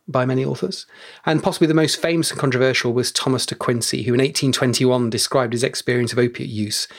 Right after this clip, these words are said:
initially to relieve pain in his Confessions of an Opium Eater. He also describes addiction to and recovery from opium abuse. And there's a nice quote here. Um,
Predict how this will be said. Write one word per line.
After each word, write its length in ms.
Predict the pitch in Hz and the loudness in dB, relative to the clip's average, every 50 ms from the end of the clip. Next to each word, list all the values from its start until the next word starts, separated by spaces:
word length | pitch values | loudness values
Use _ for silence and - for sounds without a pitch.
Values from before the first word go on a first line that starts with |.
| - - - _ | -20 -20 -14 _
initially 380 | - 131 151 185 185 - 226 208 | 2 4 4 4 4 4 2 2
to 120 | - - | 2 4
relieve 360 | 202 202 196 202 196 185 185 - | 4 4 4 4 2 2 0 0
pain 340 | - 202 202 208 208 208 196 - _ _ - - - - - - | 0 2 2 4 2 2 0 -2 _ _ -20 -20 -20 -8 -2 0
in 60 | 147 | 0
his 100 | 135 - | 0 0
Confessions 480 | - 139 131 - 147 135 - 135 123 | 0 -2 0 0 -2 -2 0 0 2
of 60 | 123 120 | 2 2
an 60 | 127 | 2
Opium 360 | 135 123 - - 120 113 113 | 2 0 0 0 0 0 0
Eater. 360 | 110 113 107 - 139 156 - _ - - - - - - - _ | -2 -2 -2 -2 -4 -4 -6 _ -20 -20 -20 -20 -20 -20 -6 _
He 80 | - 156 | 2 4
also 320 | 170 175 160 - 170 147 | 4 4 2 2 0 0
describes 380 | 135 131 - - 147 139 123 127 | 0 -2 -2 0 0 2 2 2
addiction 400 | 123 113 - - - - 127 117 | 2 2 0 -2 -2 -4 -4 -2
to 200 | - 127 117 110 | -2 0 0 0
and 80 | 110 117 | 0 0
recovery 360 | 117 - - 147 131 131 113 | -2 -2 -2 0 0 0 0
from 180 | - - 110 | 0 -2 -4
opium 320 | 110 110 104 - - 104 101 | -4 -4 -6 -6 -6 -6 -6
abuse. 420 | 98 - - 113 107 107 - - | -6 -4 -4 -4 -4 -4 -2 -2
And 200 | - 117 110 107 | 0 0 -2 -2
there's 240 | - 165 143 135 139 | -4 -4 0 2 2
a 20 | |
nice 160 | 160 151 - - | 4 2 2 0
quote 300 | - - 139 139 - - | 0 0 0 0 0 -2
here. 240 | 127 107 101 101 - | -2 -2 -4 -2 -2
Um, 240 | 123 113 110 110 | -2 0 0 -2